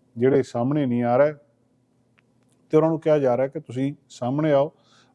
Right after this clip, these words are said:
ਅਥਾਰਟੀਜ਼ ਜਿਹੜੇ ਆ, ਉਹ ਪਬਲਿਕ ਨੂੰ ਅਵੇਅਰ ਕਰ ਰਹੇ ਆ ਕਿ ਕੋਈ ਕਿਸਮ ਦੀ ਰਾਈਡ ਕਿਸੇ ਅਨਨੋਨ,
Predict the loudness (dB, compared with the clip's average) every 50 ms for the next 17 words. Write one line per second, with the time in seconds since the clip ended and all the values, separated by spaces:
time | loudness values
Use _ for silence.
0 | -10 -8 0 2 2 2 4 2 -2 -4 -2 -2 0 0 2 0 0 0 -2 -2
1 | -2 0 0 -2 -4 -4 -4 -2 -2 0 0 2 0 0 -2 -2 -4 -4 -2 -2
2 | -2 -2 -4 -6 -10 -14 -10 _ -2 0 0 0 0 -2 -4 -6 -8 -8 -6 -8
3 | -8 -6 -4 -4 -4 -4 -4 -8 -10 _ -6 0 2 2 4 4 4 4 2 2
4 | 0 -4 -6 _ _ _ _ _ _ _ _ _ -8 -6 -4 -6 -6 -6 _ 0
5 | 0 2 2 2 0 0 0 -2 -2 -4 -4 -2 0 0 2 2 2 2 2 0
6 | 0 -2 -4 -6 -8